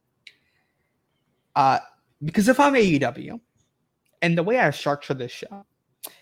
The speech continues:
is I start with Shida and Deeb. I go into Wardlow and Sydal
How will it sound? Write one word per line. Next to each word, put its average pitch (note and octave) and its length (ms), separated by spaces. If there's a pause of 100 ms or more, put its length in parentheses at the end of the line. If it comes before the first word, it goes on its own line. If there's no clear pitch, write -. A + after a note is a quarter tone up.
(160)
is D#3+ 120
I B3 100
start F3+ 320
with D3 140
Shida B2+ 500
and B2+ 180
Deeb. F#3 320 (640)
I D3+ 120
go D3 220
into G#3+ 360
Wardlow B2+ 1000 (200)
and B2+ 180
Sydal B2+ 840